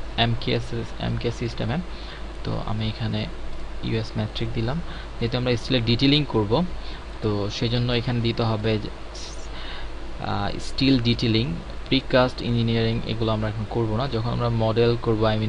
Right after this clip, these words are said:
ডিজাইন, লোড ক্যালকুলেশন, তখন আমরা ইঞ্জিনিয়ারিং or প্রিকাস্ট ডিটেইলিংয়ে যাব।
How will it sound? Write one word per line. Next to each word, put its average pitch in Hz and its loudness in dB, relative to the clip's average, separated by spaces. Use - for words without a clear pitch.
ডিজাইন, 110 2
লোড 113 4
ক্যালকুলেশন, 117 2
তখন 135 0
আমরা 139 0
ইঞ্জিনিয়ারিং 120 2
or 113 2
প্রিকাস্ট - -2
ডিটেইলিংয়ে 104 0
যাব। 98 -2